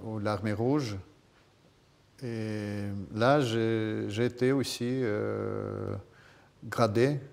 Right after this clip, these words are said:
Finalement, je, euh, je suis, euh, capitaine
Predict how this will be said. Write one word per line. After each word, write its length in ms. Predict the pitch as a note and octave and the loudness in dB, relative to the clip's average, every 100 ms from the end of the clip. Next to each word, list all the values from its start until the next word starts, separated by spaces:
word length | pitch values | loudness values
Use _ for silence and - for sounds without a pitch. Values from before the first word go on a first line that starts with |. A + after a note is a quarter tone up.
| - | -20
Finalement, 480 | - A#2 A#2+ C3+ C#3+ | -6 0 2 4 4
je, 400 | G2+ A2 A2 A2 G#2+ A2 - - - - _ - - _ - | 4 0 0 -2 -6 -10 -12 -12 -12 -14 _ -20 -20 _ -12
euh, 480 | G#2+ G#2 G#2 G2+ G2+ G#2 | -8 -6 -4 -4 -6 -4
je 120 | A2 | -4
suis, 420 | A2 - A#2+ A#2 | -4 0 2 4
euh, 320 | G#2+ G#2 G2+ G#2 | 2 0 -2 2
capitaine 600 | B2 A2 A#2 B2 A2 | 2 2 2 2 2